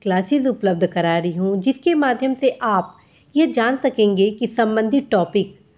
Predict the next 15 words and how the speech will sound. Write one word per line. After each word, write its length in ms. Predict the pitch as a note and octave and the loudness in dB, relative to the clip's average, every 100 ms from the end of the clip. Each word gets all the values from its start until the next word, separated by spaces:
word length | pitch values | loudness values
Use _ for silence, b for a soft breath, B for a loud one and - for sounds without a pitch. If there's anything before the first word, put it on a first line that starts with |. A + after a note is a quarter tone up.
| b b b | b b b
में 160 | A3+ A#3+ | -2 0
कौन 260 | A#3+ B3+ C4+ | 0 -2 0
कौन 220 | B3+ A#3 | 0 2
से 120 | A#3 | 0
ऐसे 180 | G#3 G#3 | 0 0
फैक्ट 380 | G3 F#3+ F#3 - | 0 -2 -2 -4
हैं 120 | G#3+ | -2
जिसका 300 | F#3 F3 - | 0 -2 -2
अध्ययन 280 | F3 D3+ F3+ | -4 0 -2
करना 360 | F3 E3+ F#3 F#3 | 0 0 0 -2
आपके 260 | E3 - F3+ | -4 -4 0
लिए 160 | G3 D#3 | 0 2
ज़रूरी 460 | E3 D3+ E3 F#3 | 0 0 0 0
है 200 | G3+ G#3 G#3+ B B B C#4 | 2 0 -2 B B B -2
और 200 | C#4 | -2